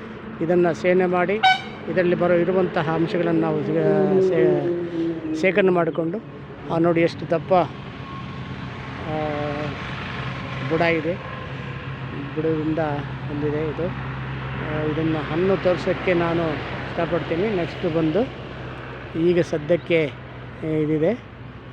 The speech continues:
ಖಾಲಿ ಲೀಫ್ ಇದೆ ಅಷ್ಟೇ. ಇದು ಫುಲ್ಲು ಥಾರ್ನ್ಸ್ ಎಲ್ಲ ಇದೆ.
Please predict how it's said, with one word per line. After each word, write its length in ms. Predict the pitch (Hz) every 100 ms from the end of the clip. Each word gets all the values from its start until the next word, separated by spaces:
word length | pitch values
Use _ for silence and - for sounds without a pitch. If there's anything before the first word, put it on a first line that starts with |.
| - - - - - -
ಖಾಲಿ 420 | 147 151 151 131 - -
ಲೀಫ್ 280 | 147 170 160
ಇದೆ 140 | 143
ಅಷ್ಟೇ. 240 | 135 - 139
ಇದು 160 | 185 208 - - - - - -
ಫುಲ್ಲು 220 | 156 156
ಥಾರ್ನ್ಸ್ 400 | 147 151 151 139
ಎಲ್ಲ 140 | 139 139
ಇದೆ. 220 | 139